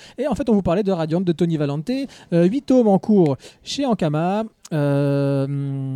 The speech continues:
euh, oui, et donc, euh, le, l'animé est en pré-production, euh, par la N H K au Japon. Et là, on passe dans un truc complètement différent. C'est le choix de Inès, je tiens à le, le préciser, mais vous allez comprendre.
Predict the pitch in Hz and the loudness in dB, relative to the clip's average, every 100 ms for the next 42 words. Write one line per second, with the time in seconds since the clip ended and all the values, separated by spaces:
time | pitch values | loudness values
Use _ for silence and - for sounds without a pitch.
0 | 131 127 123 120 120 127 226 170 165 160 | -4 -4 -4 -6 -4 -4 0 0 4 6
1 | 151 156 165 165 156 170 190 160 147 143 | 6 4 4 2 0 -2 -4 -4 -4 -4
2 | 139 190 - 170 151 - 156 196 156 135 | -6 -10 -4 -4 -4 -8 -6 -2 -2 -2
3 | 151 185 160 147 135 - 190 - 311 - | 0 0 0 -2 -4 -4 -4 0 -2 -2
4 | 190 156 247 - 220 - _ _ _ _ | -6 -2 -2 -2 -4 -4 _ _ _ _
5 | _ _ _ - - - 175 196 180 190 | _ _ _ -20 -20 -10 -4 -2 -2 -4
6 | 175 170 - _ - 233 _ - 415 - | -2 -2 -4 _ -12 -12 _ -6 -6 -6
7 | _ 202 226 - 202 180 156 233 175 139 | _ -12 -12 -6 -4 -4 -4 -6 -8 -10
8 | - _ - - - _ 180 196 208 180 | -16 _ -20 -20 -20 _ 0 0 2 2
9 | 170 196 254 - 160 - 175 156 151 151 | 2 2 -2 -4 -8 -4 -4 -2 -2 -2
10 | 151 - - 175 226 185 160 156 151 160 | -4 -4 -4 -2 0 0 0 -2 -4 -6
11 | 240 262 | -6 -8